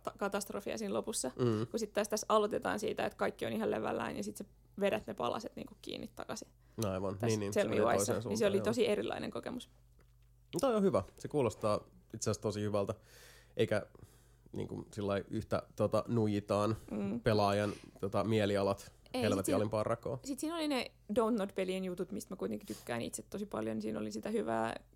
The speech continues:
Speaker 1: indie-kitaramusiikkia, siinä oli kauniita
Speaker 2: Mhm.
Speaker 1: maisemia, siinä oli semmosia hiljaisia hetkiä,
Speaker 2: Mm.
Speaker 1: missä sä voit kokea, että sä oikeasti bondaat, tai ne hahmot bondaa. Ja siinä oli ihan mahtava sellainen musiikkivideomainen kohtaus, mikä oli siis, mä laitoin sen Twitteriinkin, että se oli parhaita,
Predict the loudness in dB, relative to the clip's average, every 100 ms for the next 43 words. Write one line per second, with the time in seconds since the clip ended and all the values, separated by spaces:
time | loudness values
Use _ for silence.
0 | -8 -2 0 0 0 -2 -2 -2 -4 -6
1 | -4 -6 -4 -4 -4 0 0 2 0 -2
2 | -2 -4 -4 -4 -4 -4 -2 -2 -2 -2
3 | -2 -2 -4 -6 -10 -8 -8 -10 -16 -4
4 | 0 2 0 -2 -2 -4 -6 -6 -6 -6
5 | -6 -6 -6 -8 -6 -6 -4 -6 -6 -10
6 | -8 -6 -6 -6 -6 -4 -2 -2 -4 -6
7 | -8 -20 -20 -20 -6 -2 -2 0 0 0
8 | -2 -4 -4 -2 -2 -4 -4 -6 -8 -8
9 | -8 -6 -6 -8 -8 -10 -10 -12 -8 -6
10 | -4 -4 -4 -6 -6 -8 -6 -2 0 0
11 | -2 -4 -6 -8 -6 -8 -6 -6 -2 -2
12 | -2 -4 -4 -6